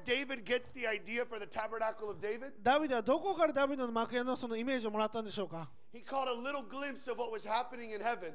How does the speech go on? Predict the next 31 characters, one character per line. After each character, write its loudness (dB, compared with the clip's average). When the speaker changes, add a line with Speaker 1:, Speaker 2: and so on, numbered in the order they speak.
Speaker 2:
彼 4
は 4
天 0
国 2
で 2
見 -2
て 2
い 4
る 0
も 0
の 2
を 4
彼 2
は 2
少 -2
し -2
見 -8
た -2
ん -4
で -8
す。 -12
Speaker 1:
And -6
said, -2
"What 4
if 0
we 0
did -2
that 2
on -2
the -8
earth?" 0